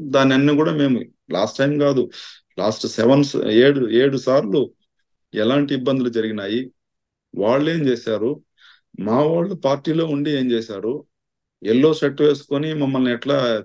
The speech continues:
వాళ్ళు వచ్చి మాకు ద్రోహం చేశారు, ఇవన్నీ మేము చూసుకుంటా ఉన్నాం. మా కోవర్ట్లు ఎవరు, మా అభిమాని ఎవరు, ఎవరు వచ్చి మా డై హార్డ్ fan అనేది మేము already list అవుట్ చేసుకున్నాము. మాకు తెలుసు ఎట్లా వాళ్ళని deal చేయాలని చెప్పేసి.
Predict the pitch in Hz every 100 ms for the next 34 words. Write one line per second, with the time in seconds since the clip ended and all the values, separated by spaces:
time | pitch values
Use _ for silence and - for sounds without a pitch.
0 | _ 117 113 113 113 127 123 113 107 101
1 | 101 107 107 101 98 104 117 147 156 185
2 | 202 190 180 165 180 185 214 180 165 147
3 | 127 123 123 147 151 147 139 139 156 160
4 | 139 131 127 123 117 120 135 139 135 127
5 | 123 151 180 _ _ _ - 120 147 156
6 | 139 127 147 147 135 123 120 120 117 123
7 | 127 123 113 113 113 113 117 180 175 151
8 | 139 143 151 143 143 147 127 123 - 113
9 | 110 123 247 - - _ - 139 156 139
10 | 165 196 156 143 147 135 120 110 117 120
11 | 110 107 98 92 - 92 117 90